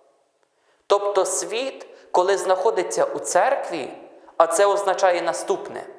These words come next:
відбувається розповсюдження християнських цінностей. Сім'я стає символом церкви, та Христос стає нашою реальністю, а не перебуває тільки на території церкви,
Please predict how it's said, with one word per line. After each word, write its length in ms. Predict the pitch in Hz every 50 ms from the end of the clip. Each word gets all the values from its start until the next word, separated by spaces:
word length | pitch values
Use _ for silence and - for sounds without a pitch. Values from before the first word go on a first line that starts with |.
| - - - - _ _ _ _ _ _ _ _ _ _ _ _ 147
відбувається 1080 | 143 175 175 165 175 175 160 180 202 254 262 254 - - - - 240 240 240 240 240 -
розповсюдження 1000 | 175 165 165 160 - - 170 170 165 - - - 190 220 208 - - 226 220 226
християнських 920 | 226 - - 175 180 - 160 160 165 170 170 170 - - - 202 - -
цінностей. 720 | - - 208 185 170 160 151 143 - - - 143 131 - - - - - - - - - - - _ _ _ _ _ _ _ _ _ _
Сім'я 1000 | - - - - 190 196 196 190 - 170 175 196 214 233 254 - - - - -
стає 560 | - - - - 190 180 170 175 190 214 -
символом 600 | - - - 202 202 208 196 202 196 196 196 190
церкви, 600 | 196 - - 190 185 180 - - - - 117 110 - - - - - - - - _ _ _ _ _ _ _ _
та 120 | - 185 185
Христос 840 | 190 185 165 165 151 - - - 156 170 190 220 240 233 - - - - - -
стає 380 | - - - - 185 180 185 185
нашою 460 | 180 190 196 196 - 190 185 180 175
реальністю, 960 | 180 185 - 180 180 185 180 165 147 135 131 120 - - - - 113 - - - - - - - - - _
а 100 | 180 170
не 120 | 175 175
перебуває 720 | 175 - 165 156 156 156 - 156 156 175 202 240 233 208 180
тільки 380 | - - 196 185 170 - 170
на 100 | 156 160
території 640 | 151 - 156 147 147 143 - 170 185 180 170 160 160
церкви, 600 | 156 - - 151 131 123 - - - - - -